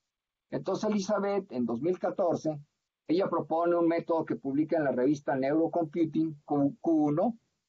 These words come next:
y que me dice lo siguiente, sea un problema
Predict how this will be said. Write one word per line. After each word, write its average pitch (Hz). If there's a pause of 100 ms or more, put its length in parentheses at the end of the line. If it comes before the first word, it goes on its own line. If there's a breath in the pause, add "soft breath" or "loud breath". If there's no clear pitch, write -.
(360)
y 143
que 170
me 160
dice 180
lo 175
siguiente, 147
sea 220
un 175
problema 185